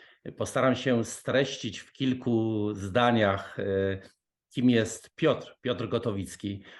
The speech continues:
którego, z którym będę miał przyjemność chwilę porozmawiać i, e, mam nadzieję, że państwo dowiecie się bardzo dużo ciekawych, interesujących rzeczy, które Piotr ma do przekazania. Piotra znam od kilkunastu dobrych lat. Poznaliśmy się kilkanaście lat temu, jak Piotr jeszcze prowadził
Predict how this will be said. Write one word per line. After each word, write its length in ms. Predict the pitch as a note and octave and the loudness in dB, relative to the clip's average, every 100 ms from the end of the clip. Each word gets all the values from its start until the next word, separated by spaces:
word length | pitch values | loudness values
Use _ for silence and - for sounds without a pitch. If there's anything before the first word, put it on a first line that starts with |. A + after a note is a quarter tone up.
| - | -6
którego, 480 | G#2+ G2+ A2 G#2 G2 - - _ | 0 4 6 6 2 -2 -20 _
z 140 | - | -6
którym 220 | - A2+ G#2 | -2 2 4
będę 180 | A2+ | 4
miał 180 | A2+ A#2 | 4 4
przyjemność 760 | - - C3+ C3 A#2 A2+ - - A2+ | 2 4 8 8 6 2 -6 -10 -12
chwilę 320 | - - C#3+ C3+ | -10 0 2 4
porozmawiać 800 | A#2+ A2+ G2+ G2 F#2+ G2+ - - | 4 4 2 2 2 0 -4 -8
i, 340 | G#2+ G#2+ G#2+ G#2+ - - - - | -6 -2 -4 -6 -16 -20 -16 -2
e, 480 | G2+ G2 G2+ G2+ G2+ | 2 4 4 4 4
mam 280 | G#2 A#2 | 4 4
nadzieję, 380 | B2 A2 A#2+ A#2+ | 4 4 2 2
że 100 | G2+ | 0
państwo 720 | - A#2+ A2 - A#2 A2 - - _ | -2 -2 -2 -6 -4 -4 -6 -18 _
dowiecie 400 | A#2+ G#2 A2 A#2 | -4 0 -2 -2
się 180 | G#2+ G#2 | -2 2
bardzo 500 | B2 C3+ B2 A#2+ A#2 | 2 2 2 0 -2
dużo 480 | G#2+ B2 A2+ A2 - | -6 -4 -2 -4 -6
ciekawych, 420 | - - B2 A#2 | -14 -6 -4 -4
interesujących 720 | A2 G2+ A2 A2 A#2+ A#2+ A#2 G2 | -6 -4 -4 -4 -4 -4 -6 -4
rzeczy, 280 | A#2+ - | -4 -6
które 200 | - A2+ | -6 -6
Piotr 260 | - C3 A#2 | 0 0 2
ma 140 | G#2+ | 0
do 80 | G#2+ | 0
przekazania. 680 | - A2+ A2 E2+ E2+ F2 F2+ _ _ _ - | -2 -4 -2 -2 -2 -2 -6 _ _ _ -2
Piotra 320 | - G3 E3+ | 0 4 4
znam 300 | D3 D#3 D3+ | 6 6 6
od 280 | C3+ C3+ - | 4 0 0
kilkunastu 840 | C#3+ - C3 C#3+ C#3 - C3 B2+ | -2 2 4 4 2 0 -2 0
dobrych 360 | A#2+ G#2+ A#2+ G#2 | 0 0 0 -2
lat. 240 | F#2+ - | -4 -4
Poznaliśmy 520 | A#2 G#2 A#2 A2 C3 | -6 -2 -2 -2 -6
się 200 | A2 A#2+ | -4 -6
kilkanaście 580 | - - - A#2+ C#3 C3 | -8 -10 0 2 2 4
lat 200 | A2+ A2 | 2 4
temu, 160 | B2+ B2 | 0 2
jak 180 | G#2 - | 0 -2
Piotr 200 | A#2+ A#2+ | -4 -4
jeszcze 260 | G#2+ - | -6 -8
prowadził 480 | - G#2+ G#2+ A2 | -6 0 2 0